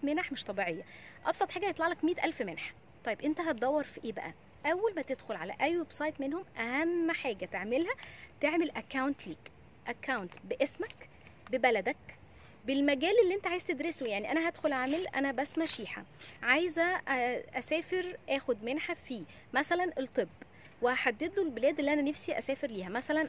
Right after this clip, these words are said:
المانيا وفرنسا، وانا من مصر،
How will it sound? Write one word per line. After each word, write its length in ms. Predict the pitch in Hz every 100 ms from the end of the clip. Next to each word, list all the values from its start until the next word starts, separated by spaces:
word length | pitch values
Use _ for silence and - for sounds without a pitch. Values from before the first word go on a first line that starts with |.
| -
المانيا 400 | 220 226 277 320
وفرنسا، 720 | 349 - - 269 175 165 - 143 - - - - - -
وانا 420 | 220 - 320 370
من 180 | 311 311 403 311
مصر، 380 | 233 170 -